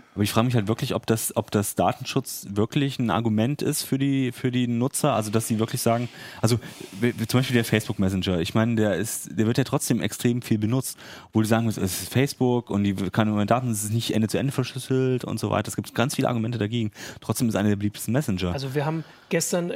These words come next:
Speaker 2: hat der Bitkom eine Studie vorgestellt, eine Umfrage, nach der neunzig Prozent Datenschutz als wichtig bezeichnen.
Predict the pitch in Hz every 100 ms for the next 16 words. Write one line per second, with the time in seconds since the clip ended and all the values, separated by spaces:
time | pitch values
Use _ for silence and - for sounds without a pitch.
0 | 370 151 165 143 170 - 180 160 156 -
1 | 165 165 - 156 143 156 160 147 147 180
2 | - - 151 156 156 143 135 - 147 156
3 | 156 - 147 160 - - - - 147 131
4 | 135 147 - 139 127 143 143 - - 120
5 | - 120 - 123